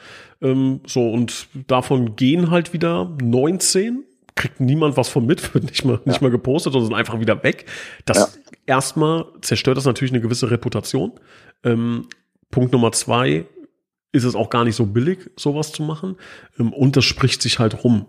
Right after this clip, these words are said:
Speaker 1: ne? Und das ist das, was wir nicht machen wollen. Wir sagen in allen Gesprächen, wenn wir uns für jemanden entscheiden, dann, weil das eine hundertprozentige Entscheidung war, weil wir den Spieler kennen, weil wir den gescoutet haben, weil wir mehrmals,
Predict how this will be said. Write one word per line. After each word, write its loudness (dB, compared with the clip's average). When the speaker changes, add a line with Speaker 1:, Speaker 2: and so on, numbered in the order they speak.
Speaker 1:
ne? -2
Und -2
das -2
ist -4
das, 2
was -2
wir 4
nicht 0
machen -2
wollen. 0
Wir 2
sagen 0
in -4
allen 0
Gesprächen, -2
wenn 4
wir 4
uns 0
für 2
jemanden 2
entscheiden, -2
dann, 2
weil 2
das 0
eine 0
hundertprozentige 0
Entscheidung -2
war, -6
weil -2
wir 0
den -2
Spieler -4
kennen, 0
weil 0
wir -4
den -2
gescoutet 0
haben, -4
weil -4
wir -2
mehrmals, 2